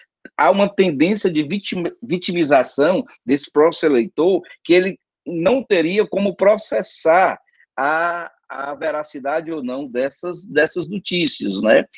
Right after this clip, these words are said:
Então, de fato, é, a gente percebe na sociedade, a partir dos mesmos,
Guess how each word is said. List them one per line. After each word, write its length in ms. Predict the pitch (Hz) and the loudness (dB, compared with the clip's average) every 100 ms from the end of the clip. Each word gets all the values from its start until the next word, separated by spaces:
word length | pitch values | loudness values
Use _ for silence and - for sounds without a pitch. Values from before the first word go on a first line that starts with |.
| - - | -20 -12
Então, 240 | - 214 240 | -2 4 6
de 120 | 311 | 6
fato, 600 | - 160 226 220 - - - - - | 4 6 6 4 -2 -6 -6 -20 -4
é, 320 | 131 151 165 - | 2 4 4 2
a 120 | 165 | 0
gente 340 | 170 233 220 170 _ - _ _ _ _ | 0 -6 -8 -12 _ -20 _ _ _ _
percebe 520 | 160 156 - 202 214 180 | -4 -4 2 4 4 2
na 140 | 151 | -4
sociedade, 680 | - - - 107 131 170 156 | -4 -10 -6 -4 0 0 0
a 60 | |
partir 360 | 139 147 - 170 | 0 -4 -4 -10
dos 280 | 156 147 117 | -6 -6 -4
mesmos, 420 | 147 208 175 | -2 0 -2